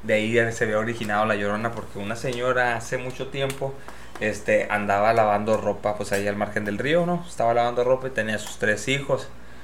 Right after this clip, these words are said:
Este, ellos andaban bañando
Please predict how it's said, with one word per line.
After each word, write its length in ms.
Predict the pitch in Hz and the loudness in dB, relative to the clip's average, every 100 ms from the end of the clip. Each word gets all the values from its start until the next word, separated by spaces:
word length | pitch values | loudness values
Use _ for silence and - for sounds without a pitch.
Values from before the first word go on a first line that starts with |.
| - - - - - | -12 -12 -12 -10 -6
Este, 720 | 107 - 113 107 104 104 123 | -4 2 2 4 0 0 0
ellos 140 | 135 | 0
andaban 280 | 139 139 143 | 2 4 6
bañando 640 | 147 143 147 143 143 151 | 4 6 4 4 2 0